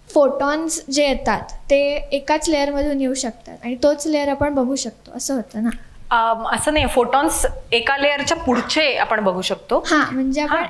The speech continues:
Speaker 1: एक ठराविक लेअरच सूर्याचा बघू शकतो.
Speaker 2: नाही, आपण त्याच्या बाहेरचे सगळे layers बघू शकतो. तर photosphere जे आहे त्याच्या
Speaker 1: हां.
Speaker 2: आतलं आपण बघू नाही शकत,
Speaker 1: हां.
Speaker 2: पण त्याच्या बाहेर बरेच layers आहेत,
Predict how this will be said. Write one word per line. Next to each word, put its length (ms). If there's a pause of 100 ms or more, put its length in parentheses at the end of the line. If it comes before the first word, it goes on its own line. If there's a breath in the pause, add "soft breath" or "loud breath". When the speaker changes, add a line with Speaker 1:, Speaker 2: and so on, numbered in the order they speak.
Speaker 1:
एक 180
ठराविक 400
लेअरच 400
सूर्याचा 380
बघू 220
शकतो. 220
Speaker 2:
नाही, 140
आपण 260
त्याच्या 280
बाहेरचे 520
सगळे 340
layers 260
बघू 180
शकतो. 400 (500 loud breath)
तर 60
photosphere 640
जे 120
आहे 360 (260)
त्याच्या 220
Speaker 1:
हां. 160
Speaker 2:
आतलं 240
आपण 200
बघू 180
नाही 160
शकत, 480
Speaker 1:
हां. 240
Speaker 2:
पण 120
त्याच्या 260
बाहेर 380
बरेच 420
layers 300
आहेत, 180